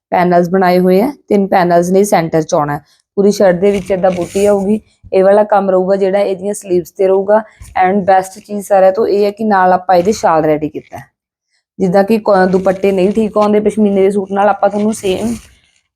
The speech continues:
ਅ, ਵਰਕ ਵਾਲਾ ਹੀ ਸ਼ਾਲ ਰੈਡੀ ਕਰਕੇ ਦਿੱਤਾ ਹੈ। ਢਾਈ ਮੀਟਰ ਦਾ ਸੇਮ ਹੀ ਸਟੱਫ ਦਾ ਪਸ਼ਮੀਨੇ ਦਾ ਸ਼ਾਲ ਹੋਊਗਾ।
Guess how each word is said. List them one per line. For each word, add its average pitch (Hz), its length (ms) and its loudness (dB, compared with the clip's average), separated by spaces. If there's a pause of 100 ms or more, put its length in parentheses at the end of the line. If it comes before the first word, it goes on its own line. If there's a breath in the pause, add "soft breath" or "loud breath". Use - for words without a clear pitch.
(120)
ਅ, 190 40 4
ਵਰਕ 185 320 2
ਵਾਲਾ 202 220 2
ਹੀ 233 80 0
ਸ਼ਾਲ 175 300 0
ਰੈਡੀ 175 240 -2
ਕਰਕੇ 180 300 -4
ਦਿੱਤਾ 180 240 -2
ਹੈ। 208 100 -4
ਢਾਈ 208 180 2
ਮੀਟਰ 185 240 -2
ਦਾ 190 140 2
ਸੇਮ 190 320 0
ਹੀ 240 60 0
ਸਟੱਫ 190 360 -2
ਦਾ 185 80 2
ਪਸ਼ਮੀਨੇ 185 480 0
ਦਾ 175 160 0
ਸ਼ਾਲ 160 300 0
ਹੋਊਗਾ। 170 320 -2